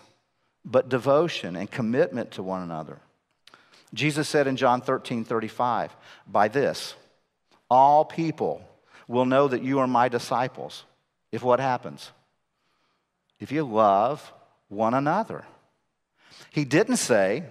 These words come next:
that the world will know if you got really good doctrine. Now, that, that, it's important. We ought to. Uh, we, we, we can have, in, in fact, if you love Christ fully, you'll,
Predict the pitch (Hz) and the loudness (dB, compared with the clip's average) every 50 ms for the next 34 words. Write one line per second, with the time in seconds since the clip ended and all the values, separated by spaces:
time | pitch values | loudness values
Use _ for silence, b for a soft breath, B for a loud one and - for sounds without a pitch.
0 | - - - 113 123 117 - 123 123 117 120 120 123 123 107 104 107 110 110 104 | -20 -12 -2 2 2 2 4 2 -2 0 2 4 4 2 2 0 -4 -2 0 2
1 | 101 98 101 113 113 104 - 123 101 107 98 67 104 104 107 117 123 131 139 143 | 2 4 2 2 -2 -4 -8 -4 0 0 0 0 0 -4 -4 -2 0 0 0 -2
2 | 139 131 120 123 123 120 123 117 110 110 - - - - - _ _ _ _ _ | -2 -4 -4 -6 -4 0 0 0 0 -2 -6 -10 -16 -16 -16 _ _ _ _ _
3 | _ _ _ _ _ _ _ _ _ - - 147 143 151 160 - - 170 - - | _ _ _ _ _ _ _ _ _ -4 0 2 2 2 2 0 -2 -2 0 -2
4 | 180 - - 202 170 - - - 95 92 - 139 147 143 147 147 139 135 135 - | -2 -2 -2 -6 -6 -8 -8 -4 -2 -2 -2 -2 -4 -2 0 2 2 2 0 -2
5 | - 95 85 92 139 151 - _ _ b b b b b b b b _ - 113 | -6 -6 -6 -6 -6 -10 -16 _ _ b b b b b b b b _ -4 -2
6 | 104 107 104 98 101 104 117 120 104 127 139 - 131 131 147 - 170 143 135 123 | 0 0 0 0 -2 -4 -6 -6 -2 -2 -4 -2 -2 -4 -2 -2 -2 -2 -2 -2
7 | - - - 95 120 - - 113 139 135 139 139 135 - - - - B B B | -4 -8 -14 -16 -18 -16 -10 -2 0 4 4 4 4 2 -2 -18 -20 B B B
8 | B B B B _ _ 165 127 120 - 127 123 127 - 127 120 - - 151 143 | B B B B _ _ -10 -8 -6 -4 -2 -2 -2 -2 -4 -4 2 4 4 4
9 | 139 - 143 - - 131 127 123 123 131 151 175 196 185 135 107 - - - - | 4 2 -2 -2 -2 -4 -4 -2 2 4 4 6 6 4 2 0 -2 -10 -16 -8
10 | - - 110 107 104 104 104 - - - - - - 147 151 135 104 90 87 90 | -2 0 2 2 2 0 -2 -6 -12 -14 -12 -4 -2 -2 0 0 0 -2 -4 -4
11 | 92 - _ B B B B B B 110 117 120 120 120 | -8 -14 _ B B B B B B -4 0 0 0 0